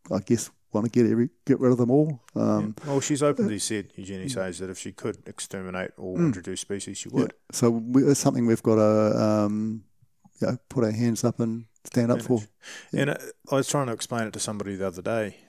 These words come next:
Speaker 2: Um, it's, it's quite simple, really. They introduced deer,
Speaker 1: Mm.
Speaker 2: the population built up, it got too high, to the point where they were dropping dead and it was bad for everybody involved.
Speaker 1: Hmm.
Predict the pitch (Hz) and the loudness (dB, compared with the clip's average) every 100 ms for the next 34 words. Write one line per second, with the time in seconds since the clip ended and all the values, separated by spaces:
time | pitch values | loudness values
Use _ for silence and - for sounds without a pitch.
0 | - - 98 95 92 87 _ _ - 123 | -18 -12 -10 -10 -12 -18 _ _ -10 -6
1 | 143 - - 147 - 127 - 85 87 107 | -6 -2 2 2 0 -8 -8 -8 -6 -4
2 | 107 110 101 107 107 - 95 113 131 _ | -4 -6 -6 -8 -8 -8 -8 -8 -12 _
3 | 127 107 - 107 107 101 98 104 92 101 | -10 -10 -8 -8 -2 -2 -2 -6 -6 -4
4 | 101 113 _ _ _ - 101 98 - _ | -2 -4 _ _ _ -18 -8 -8 -8 _
5 | - 113 98 98 131 - _ _ _ _ | -6 -4 2 0 0 -10 _ _ _ _
6 | _ _ _ _ - 107 98 101 92 - | _ _ _ _ -10 -10 -6 -8 -8 -4
7 | 101 92 92 90 98 92 95 90 92 90 | -4 -2 -4 -2 -2 -4 -4 -4 -4 -4
8 | 87 85 82 95 90 95 92 92 95 92 | -10 -10 -4 -4 -4 -6 -6 -4 -4 -6
9 | 90 90 - - - - | -4 -6 -6 -10 -18 -16